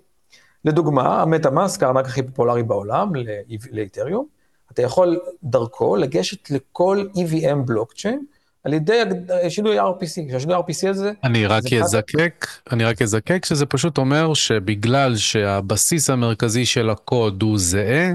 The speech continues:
Speaker 2: זה הופך את הרשתות בלוקצ'יין, על אף שהן שו-, שונות וחיות בנפרד עם ולידטורים שונים, התקשורת ביניהם הופכת להיות הרבה יותר פשוטה, והיכולת בעצם להוסיף תמיכה לשתי הרשתות ולתקשר ביניהן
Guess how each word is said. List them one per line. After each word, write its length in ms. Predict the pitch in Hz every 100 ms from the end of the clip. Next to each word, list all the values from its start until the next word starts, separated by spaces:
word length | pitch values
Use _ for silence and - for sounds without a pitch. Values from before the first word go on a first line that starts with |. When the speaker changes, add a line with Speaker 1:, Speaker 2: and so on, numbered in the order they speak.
| 165
Speaker 2:
זה 260 | 107 98 127
הופך 720 | 117 - - 165 151 - - -
את 240 | 104 _ 107
הרשתות 800 | 101 98 107 117 107 - 131 113
בלוקצ'יין, 420 | 135 - 127 117
על 200 | 104 117
אף 140 | 131
שהן 300 | - 131 117
שו-, 300 | 110 120 107 -
שונות 520 | - 117 131 139 -
וחיות 460 | 104 98 107 120 113
בנפרד 640 | 117 107 - 123 120 107
עם 120 | 104 98
ולידטורים 580 | 104 110 180 196 185 151
שונים, 360 | - 127 131 131 - - - -
התקשורת 640 | 113 - - - 180 180
ביניהם 340 | 151 131 120 117
הופכת 400 | 104 127 135 113
להיות 200 | 110 104
הרבה 220 | 98 110
יותר 260 | 113 113 104
פשוטה, 440 | - 98 - 185
והיכולת 680 | 160 123 117 - 135 139 - 110
בעצם 420 | 113 120 - 117
להוסיף 520 | 107 101 - 147 -
תמיכה 500 | - 135 117 - 131 - - - - -
לשתי 320 | 107 - 135
הרשתות 680 | 131 131 - - 202 190 120
ולתקשר 560 | 110 110 - - 220 233
ביניהן 380 | 185 139 139